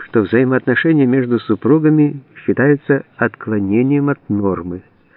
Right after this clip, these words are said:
Моя работа является первой в своём роде, где взаимоотношения между супругами уделяется главное внимание.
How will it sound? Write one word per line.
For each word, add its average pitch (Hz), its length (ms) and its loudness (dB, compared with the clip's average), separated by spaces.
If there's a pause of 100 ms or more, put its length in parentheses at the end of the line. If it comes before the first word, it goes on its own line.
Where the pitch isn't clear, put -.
(560)
Моя 110 220 0
работа 127 340 0
является 113 500 -2
первой 107 580 0
в - 120 -20
своём 90 440 -4
роде, 127 420 0 (600)
где 110 260 0
взаимоотношения 127 800 0
между 107 320 0
супругами 123 720 0 (600)
уделяется 139 760 0
главное 120 680 -4
внимание. 98 520 -12